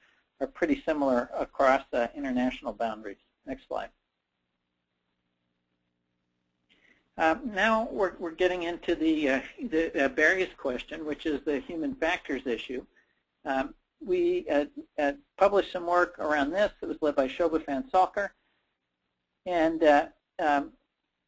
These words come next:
in, in this paper, we made some recommendations about how you should, uh, how you should, uh, uh, alarm based on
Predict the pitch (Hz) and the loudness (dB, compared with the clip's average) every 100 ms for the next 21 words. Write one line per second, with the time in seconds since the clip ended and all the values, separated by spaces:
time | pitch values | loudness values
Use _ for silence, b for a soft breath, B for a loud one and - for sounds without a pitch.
0 | _ 370 - 381 508 _ 302 226 - 466 | _ -20 -14 -14 -16 _ -14 -14 -16 -14
1 | 415 - 320 - - 202 165 247 196 202 | -10 -8 -10 -12 -12 -8 -6 -4 0 -2
2 | - 180 165 151 151 160 165 165 156 156 | 4 2 4 0 2 0 -2 0 2 2
3 | 147 151 - - 135 120 135 156 156 139 | 0 0 0 -4 -6 2 4 4 2 0
4 | 135 135 139 - 131 127 135 120 123 - | 0 0 -4 -2 -4 0 0 0 -2 -10
5 | - 147 143 139 - 135 127 113 135 117 | -4 0 0 -2 -2 -6 -4 -2 0 0
6 | 117 _ _ - 135 117 - - _ _ | -2 _ _ -6 -2 -2 -4 -14 _ _
7 | _ 131 131 139 147 117 123 - - 143 | _ -4 2 4 4 2 -2 -10 -4 -2
8 | 143 147 131 127 | -2 -2 -2 -2